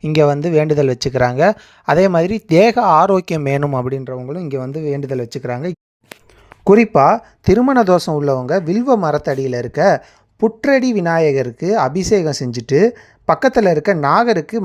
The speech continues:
மாங்கல்யம் கொடுத்து வணங்குறாங்க. இங்க வந்துட்டு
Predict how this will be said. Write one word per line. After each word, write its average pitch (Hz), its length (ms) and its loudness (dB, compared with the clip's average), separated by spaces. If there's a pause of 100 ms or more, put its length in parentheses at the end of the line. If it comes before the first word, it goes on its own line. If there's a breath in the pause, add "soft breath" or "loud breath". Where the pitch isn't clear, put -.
மாங்கல்யம் 175 680 -2
கொடுத்து 175 500 -6 (220 soft breath)
வணங்குறாங்க. 151 720 -2 (1500 soft breath)
இங்க 165 280 8
வந்துட்டு 202 380 2